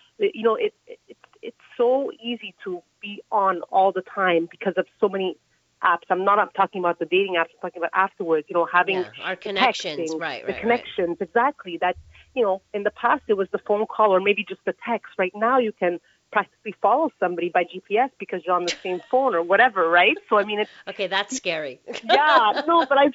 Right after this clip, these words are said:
Speaker 1: heard, I've heard, like, that's the worst case scenario, and of course I've heard the best case scenario, right? So
Speaker 2: Right, of course.
Speaker 1: whatever you've been through in the past is what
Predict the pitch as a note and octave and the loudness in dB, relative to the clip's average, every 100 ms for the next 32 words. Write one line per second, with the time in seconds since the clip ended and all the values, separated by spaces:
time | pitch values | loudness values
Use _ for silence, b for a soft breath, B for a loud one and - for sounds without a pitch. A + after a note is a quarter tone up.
0 | - E4 D4 A#3+ - D4 D#4+ A#3 - G#3+ | 2 2 4 2 2 2 2 2 2 0
1 | G#3 F#3+ A#3+ - E4+ - D#4 D#4+ F4 E4+ | 2 2 2 0 -4 -2 2 2 4 0
2 | G#3+ - - - G#3+ - F3 G3+ F#3+ F3 | -2 -4 -4 -2 0 0 -2 0 -2 0
3 | - F#3 - E3+ - E3+ E3 D#3 D#3 D3+ | 0 0 -2 -10 -8 -4 -2 -2 -4 -2
4 | D#3 B3 - - E3 - - - - - | -2 -4 -6 -4 -4 -4 -14 -20 -20 -20
5 | - - F3+ A3 G#3+ A#3+ C4+ A3+ A3 - | -20 -20 0 2 2 2 -2 -4 -4 -2
6 | A3 - G#3+ F#3+ - _ C4+ C4+ - - | -2 -4 -8 -8 -10 _ 0 0 -2 -12
7 | F3+ | -12